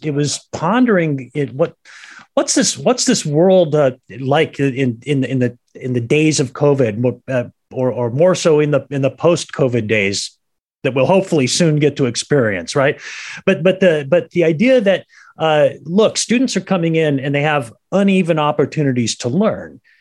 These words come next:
And the temptation is going to be return, to return back to a mathematics of pointless points and plotless plots, where it's just, uh, the mathematics with the ways of doing and trying to, and trying to, uh,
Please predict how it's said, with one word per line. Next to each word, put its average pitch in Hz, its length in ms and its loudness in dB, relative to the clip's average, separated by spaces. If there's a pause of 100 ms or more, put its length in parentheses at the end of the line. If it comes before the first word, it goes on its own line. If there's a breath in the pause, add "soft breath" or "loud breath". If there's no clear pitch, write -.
(200 soft breath)
And 160 300 0
the 147 160 2
temptation 208 600 0
is 165 140 -2
going 156 220 0
to 151 40 -2
be 147 120 0
return, 147 460 -2
to 160 100 2
return 139 360 -2
back 147 260 -2
to 139 160 2
a 127 40 0
mathematics 135 580 -2
of 107 180 -10
pointless 123 380 -4
points 127 380 -4
and 98 120 -8
plotless 104 540 -4
plots, - 500 -8
where 117 200 -2
it's 107 140 -6
just, - 280 -2 (320 loud breath)
uh, 135 140 4
the 135 120 2
mathematics 147 600 0
with 143 120 -2
the 123 80 -2
ways 127 320 2
of 104 160 -4
doing 101 420 -2
and 110 120 -6
trying 147 300 -2
to, 123 120 0
and 120 160 -4
trying 139 280 -2
to, 120 180 0 (280 loud breath)
uh, 104 240 -2